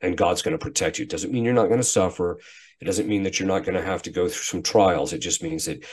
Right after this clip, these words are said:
she's gonna help you get through it. But then I also started reflecting on the fact that she,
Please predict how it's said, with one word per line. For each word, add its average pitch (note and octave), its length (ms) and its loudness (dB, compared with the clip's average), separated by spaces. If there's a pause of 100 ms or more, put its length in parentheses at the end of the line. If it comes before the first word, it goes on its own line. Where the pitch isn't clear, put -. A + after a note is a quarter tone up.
(200)
she's - 280 2
gonna G2+ 180 2
help E2+ 220 -2
you E2 80 -4
get D2+ 220 -4
through G2+ 300 0
it. - 140 -2 (460)
But A2+ 200 4
then A#2+ 120 8
I A2 100 10
also C#3+ 260 8
started G#2+ 280 6
reflecting F#2 480 0
on F2+ 100 0
the E2+ 60 -2
fact F2 440 -4
that F2 140 0 (600)
she, A2+ 720 2